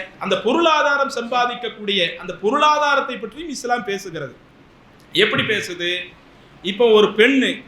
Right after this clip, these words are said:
அறவே வேலைக்கு போகவே கூடாது என்று இஸ்லாம் சொல்லவே இல்லை. இஸ்லாமிய மார்க்கத்துல முஸ்லிம் பெண்கள் இருக்கிறாங்கன்னு சொன்னா,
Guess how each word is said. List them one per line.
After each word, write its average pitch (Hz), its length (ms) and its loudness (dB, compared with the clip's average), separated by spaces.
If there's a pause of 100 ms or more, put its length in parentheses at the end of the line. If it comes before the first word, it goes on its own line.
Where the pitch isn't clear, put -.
(460)
அறவே 240 680 4
வேலைக்கு 240 480 0
போகவே 233 680 -2
கூடாது 160 760 0 (180)
என்று 214 360 0
இஸ்லாம் 202 320 0
சொல்லவே 170 440 -2
இல்லை. 131 240 -6 (760)
இஸ்லாமிய 208 440 0
மார்க்கத்துல 196 460 -4
முஸ்லிம் 226 360 -6
பெண்கள் 220 300 -6
இருக்கிறாங்கன்னு 202 460 -2
சொன்னா, 170 560 -2